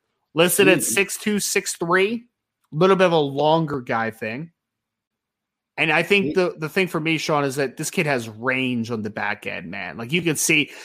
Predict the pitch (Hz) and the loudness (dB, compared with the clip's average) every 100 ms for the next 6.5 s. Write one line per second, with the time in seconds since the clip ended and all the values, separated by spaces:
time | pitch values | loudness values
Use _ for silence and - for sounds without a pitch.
0 | - 180 196 196 254 254 220 202 202 - | -2 2 4 6 4 6 6 6 4 2
1 | 160 - - 170 160 160 147 143 151 170 | -4 -6 -6 -2 0 -2 -4 -4 -4 -4
2 | 160 151 170 156 143 - _ 185 170 175 | -4 0 0 0 -4 -8 _ -6 -4 -4
3 | 147 123 - 196 - - - 170 165 170 | -4 -4 -2 -2 -2 -6 -4 -2 0 0
4 | 160 156 156 151 - 156 143 143 160 147 | 2 2 2 2 -2 -4 -4 -2 -2 0
5 | 170 165 139 160 156 151 175 143 - 131 | -2 -2 -2 -2 0 2 4 2 -4 -6
6 | - 175 156 131 | 2 4 4 2